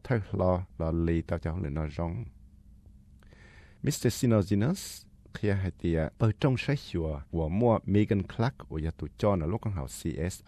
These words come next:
I R O, là do Commonwealth Science and Industry Research Organization, của tù cho thâu lòn đài. Chẳng yếu lo, chẳng chùa thiên chùa chùa cho, nhà rong thia, nhà chỉ rong, đợi cho kể, yếu tăng trả Ilu Space Agency nói thì sẽ rong lý trả.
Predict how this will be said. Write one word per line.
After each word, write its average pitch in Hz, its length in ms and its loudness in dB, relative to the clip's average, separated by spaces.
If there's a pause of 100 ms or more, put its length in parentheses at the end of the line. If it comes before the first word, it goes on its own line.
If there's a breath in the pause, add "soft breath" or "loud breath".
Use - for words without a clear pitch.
(100)
I 76 80 -4
R 80 300 -4
O, 76 180 -4
là 71 120 -4
do 87 240 2
Commonwealth 104 560 0 (180)
Science 101 560 0 (120)
and 87 220 -4
Industry 90 520 -4
Research 87 400 -2 (160)
Organization, 73 680 -6 (100)
của 82 100 -6
tù - 140 -12 (100)
cho 95 280 0
thâu 85 160 -4
lòn 73 240 -4
đài. 71 280 -4 (1040 loud breath)
Chẳng 82 240 -2
yếu 92 160 2
lo, 92 320 4 (280)
chẳng 156 220 -4
chùa 90 260 0
thiên - 240 -2
chùa 78 180 0
chùa 80 300 -6
cho, 92 440 -2
nhà 73 220 -2
rong 92 360 -4
thia, 113 180 -4 (120)
nhà 73 240 -4
chỉ - 200 -8
rong, 78 300 -6 (120)
đợi 82 160 0
cho 80 180 -6
kể, 71 260 -4 (180)
yếu 78 180 -4
tăng 113 360 -4
trả - 220 -6
Ilu 110 220 -2
Space - 380 -2
Agency 71 440 -8
nói 71 280 -6
thì - 120 -8
sẽ 90 220 -8
rong 80 160 -6
lý 69 80 -10
trả. 69 280 -6